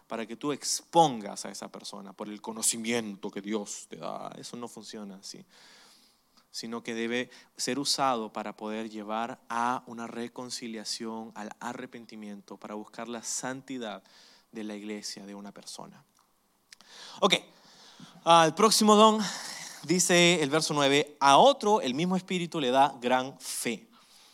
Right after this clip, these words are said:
y a alguien más ese único Espíritu le da el don de sanidad. Y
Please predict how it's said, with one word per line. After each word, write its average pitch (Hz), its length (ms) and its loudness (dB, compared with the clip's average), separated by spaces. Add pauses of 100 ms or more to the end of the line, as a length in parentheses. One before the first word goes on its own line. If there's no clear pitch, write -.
(140)
y 120 140 -4
a 123 100 6
alguien 135 360 0
más 185 500 0 (380)
ese 147 240 0
único 156 240 -4
Espíritu 170 500 -4
le 120 100 -2
da 131 140 0
el 131 120 -4
don 135 220 -6
de 131 140 -4
sanidad. 107 640 -6 (1080)
Y 127 540 2